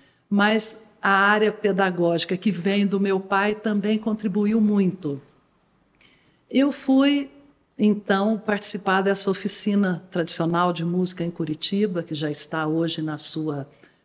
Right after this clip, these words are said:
quadragésima oitava edição, se não me engano, na classe, na oficina de didática de coro infantil. E a professora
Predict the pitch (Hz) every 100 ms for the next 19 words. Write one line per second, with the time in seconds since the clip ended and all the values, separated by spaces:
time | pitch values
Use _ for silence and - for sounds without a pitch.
0 | _ 156 151 143 139 156 160 147 151 156
1 | 151 139 135 - _ - 170 160 - 165
2 | 175 160 156 - - 165 165 - 160 160
3 | 156 160 170 190 196 _ _ _ _ _
4 | - 196 202 208 226 233 - - 220 208
5 | 226 - 208 190 190 190 208 - - 214
6 | 214 185 190 208 196 202 196 185 180 -
7 | 180 175 - 180 175 - - _ _ _
8 | _ _ _ _ _ _ - 262 269 277
9 | 269 277 - - 233 240 254